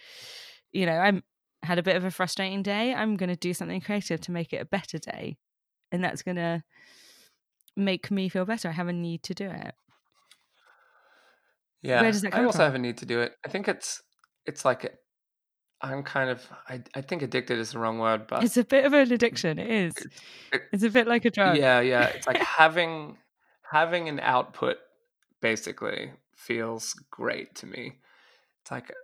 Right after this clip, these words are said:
Speaker 2: I definitely sometimes I'm like, "Oh, I just haven't, you know, "I haven't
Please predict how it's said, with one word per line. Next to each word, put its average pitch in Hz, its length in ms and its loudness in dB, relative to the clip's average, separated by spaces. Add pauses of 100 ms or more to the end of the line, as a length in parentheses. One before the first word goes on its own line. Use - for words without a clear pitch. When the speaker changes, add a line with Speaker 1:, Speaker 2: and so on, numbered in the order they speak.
(360)
Speaker 2:
I 123 300 -4 (260)
definitely 123 640 0
sometimes 113 760 -6
I'm 117 120 -12
like, 120 200 -14
"Oh, 151 80 -2
I 120 220 -6
just - 180 -10
haven't, 117 380 -8
you 117 120 -10
know, 120 140 -10
"I 120 80 -8
haven't 123 400 -8